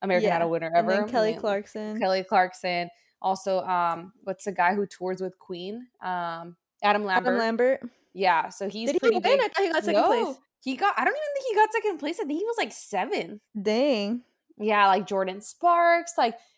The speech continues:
Speaker 1: if any of
Speaker 2: I
Speaker 1: you guys
Speaker 2: love
Speaker 1: are
Speaker 2: Jordan.
Speaker 1: familiar, yeah, if any, um, what's her name? She just did that movie, Respect. Oh, my
Speaker 2: Oh,
Speaker 1: goodness.
Speaker 2: yeah, um, Jennifer Hudson.
Speaker 1: Jennifer Hudson.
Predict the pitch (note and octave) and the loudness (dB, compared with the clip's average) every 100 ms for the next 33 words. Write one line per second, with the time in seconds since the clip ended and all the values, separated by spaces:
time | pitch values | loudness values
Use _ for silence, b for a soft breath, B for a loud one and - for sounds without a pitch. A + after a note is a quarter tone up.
0 | - B3+ - A3 B3 A#3 A3 A3 G#3+ G#3+ | -8 -4 -2 -2 -2 -2 0 0 0 -2
1 | G#3 G#3+ G3+ G#3 G3+ - - G#3 G3+ F#3+ | 0 0 -2 -4 -8 -12 -6 0 2 2
2 | G3 G#3+ A3+ - G#3 G3 F#3 F#3 F3+ _ | -2 -6 -6 -4 -4 -2 -4 -6 -10 _
3 | _ _ _ _ - - C4+ D4 E4+ D#4 | _ _ _ _ -20 -4 -4 -2 -4 -4
4 | D#4+ C#4 A#3 C#4 D#4 C#4+ A#3+ A#3 A#3+ A#3 | -4 -4 -4 -4 0 0 0 -2 -2 -2
5 | G#3+ - F#3 G3 - - - - G3 F3 | -2 0 4 4 2 -8 -16 -12 -12 -14
6 | - - - C#4 D4 D4 D4 B3+ C4 B3 | -18 -14 -2 4 6 6 4 2 2 2
7 | A#3 A3+ A3 - A3 C4+ C#4+ D4 A3+ G#3+ | 2 -2 -4 -8 -2 0 2 0 0 -4
8 | - _ _ _ A#3+ B3+ B3+ B3 C4+ - | -8 _ _ _ -2 -2 2 2 2 0
9 | E4 D#4+ D#4+ | -4 -4 -6